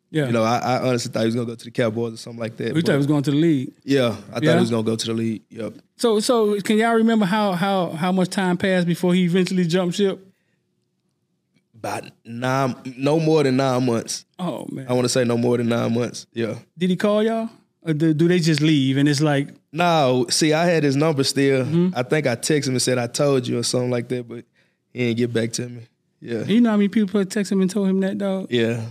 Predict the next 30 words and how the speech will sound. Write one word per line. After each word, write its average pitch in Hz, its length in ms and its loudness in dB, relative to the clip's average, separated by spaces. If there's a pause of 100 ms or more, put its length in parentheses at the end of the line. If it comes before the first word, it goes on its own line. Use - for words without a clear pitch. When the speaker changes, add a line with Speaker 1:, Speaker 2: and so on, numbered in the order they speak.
Speaker 1:
'Cause 190 120 -2
I've 208 100 2
heard 196 140 2
this 180 80 0
story 175 260 2
a - 20 0
couple 175 280 -2
times 147 300 0
with 139 100 -4
people 147 220 0
that 143 100 0
was, 139 120 -2 (420)
yeah, 139 260 -4 (360)
that - 180 -20 (160)
tweeted 175 200 0
about 151 120 2
Oklahoma, 147 500 2
and 135 120 0
then 143 140 0
he 147 80 0
eventually, 143 460 -2 (220)
Speaker 2:
Mm-hmm. 120 440 -14
Speaker 1:
and 147 100 -4
he 175 100 4
ain't 165 80 4
say 170 140 2
nothing 160 160 4
back 156 200 2
to 151 100 0
you? 131 180 -2